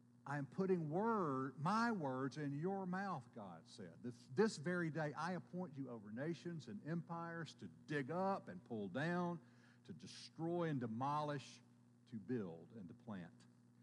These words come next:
The job God calls us to do is not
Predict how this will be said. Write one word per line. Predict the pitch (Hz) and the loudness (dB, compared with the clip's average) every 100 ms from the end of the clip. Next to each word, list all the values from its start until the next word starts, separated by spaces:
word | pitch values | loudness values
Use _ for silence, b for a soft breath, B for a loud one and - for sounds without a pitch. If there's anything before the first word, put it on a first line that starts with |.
| B B B B B B B B B B - - - | B B B B B B B B B B -20 -20 -16
The | - | -14
job | - 143 180 208 156 | -6 -2 0 0 -2
God | 139 151 160 160 - | -2 -2 0 -2 -6
calls | 139 143 143 123 127 | -6 -6 -6 -6 -6
us | 127 | -6
to | - | -6
do | 117 120 117 120 | -6 -2 -2 -4
is | 113 | -6
not | 117 117 | -4 -4